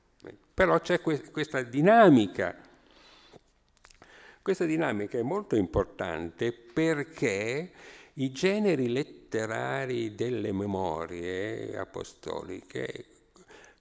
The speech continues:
cominciano cronologicamente nella forma più scritta, sì, ovviamente, ma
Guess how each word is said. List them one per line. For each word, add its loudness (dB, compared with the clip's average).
cominciano 2
cronologicamente 0
nella 2
forma 2
più -2
scritta, -2
sì, -6
ovviamente, -10
ma -2